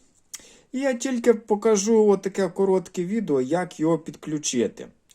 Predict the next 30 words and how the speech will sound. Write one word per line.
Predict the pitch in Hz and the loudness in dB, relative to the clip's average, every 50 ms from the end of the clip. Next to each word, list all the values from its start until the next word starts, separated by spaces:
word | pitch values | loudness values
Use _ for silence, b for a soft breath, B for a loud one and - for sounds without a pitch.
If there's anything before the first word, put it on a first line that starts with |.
| _ _ _ | _ _ _
А | - 135 131 131 131 131 127 120 120 | -6 -2 0 0 2 2 2 2 0
на | 120 131 143 151 | 0 0 2 0
роботоспособність, | 165 165 175 185 185 185 175 - - - 196 196 - 269 254 214 196 170 151 - - | 0 0 0 -2 -2 -2 -4 -4 -4 -6 -4 -2 0 0 0 2 0 0 0 -2 -2
як | 160 139 - - | -4 -4 -4 -4
провіряти | - 151 151 135 139 139 139 135 117 107 104 - 107 | 0 0 0 2 2 2 2 4 2 2 0 -4 -6
його, | 104 104 101 107 107 | -6 -4 -6 -8 -8
то | - 156 | -8 -6
я | 165 185 180 175 | -2 -2 -2 -2
буду | 170 185 190 170 170 165 151 B B B B B B B B B B B B B B | 0 -2 0 0 0 -2 -2 B B B B B B B B B B B B B B
робити | - 151 175 175 175 190 185 170 180 170 160 | 0 2 2 4 6 4 4 4 4 0 -2
зарядне | 143 165 180 180 185 180 175 175 185 | 0 2 2 2 4 2 2 0 -2
устройство | 185 180 170 - - - 233 247 247 247 226 220 - - 135 123 110 104 104 - - | -2 -2 -4 -6 -2 0 4 4 6 4 4 0 -6 -6 -4 -2 -2 -2 -4 -10 -8
і | - 147 | -8 -6
буду | 139 151 160 156 151 143 | -2 -2 -2 0 0 0
за | 127 143 135 | 0 0 0
базу | 135 147 143 135 120 113 123 | 2 4 2 2 2 0 -2
його | 127 127 120 117 127 120 | -2 -2 -2 -2 -4 -2
брати, | 120 123 120 110 104 - 117 110 | 0 0 2 0 0 -2 -6 -10
то | - 202 220 | -6 0 2
я | 233 240 | 2 2
тоді | 233 233 202 165 185 208 | 2 0 -4 -2 0 0
вже | 196 170 175 160 | 0 0 -2 -4
детальніше | 147 147 143 - 165 156 151 147 139 131 - - 127 123 | -6 -8 -2 2 2 2 2 2 -2 -6 -4 -4 -2 -2
розкажу. | 131 127 - - - 131 117 104 110 104 90 - - _ - - - | -2 -4 -6 -4 -4 -4 -4 -4 -6 -6 -8 -8 -14 _ -18 -10 -8
Значить, | 120 120 160 180 185 180 - 208 196 - - _ _ _ _ _ _ _ _ _ _ _ _ _ - - B B B B B B B B B B B B B B | -8 -4 -2 -4 -2 -2 -2 -4 -4 -6 -14 _ _ _ _ _ _ _ _ _ _ _ _ _ -16 -16 B B B B B B B B B B B B B B
спочатку | - - - - 254 226 - 285 269 247 214 - - 240 226 | -14 -14 -8 -6 -4 -2 2 4 4 2 2 0 0 2 4
ми | 226 226 226 208 | 6 6 6 6
за | - 202 202 | 4 2 2
базу | 175 175 202 202 190 196 170 165 180 170 | 2 4 4 4 4 4 4 2 -2 -2
візьмемо | 165 175 175 165 180 202 208 208 202 202 196 185 | 0 -2 -4 -2 0 2 2 4 4 2 0 -2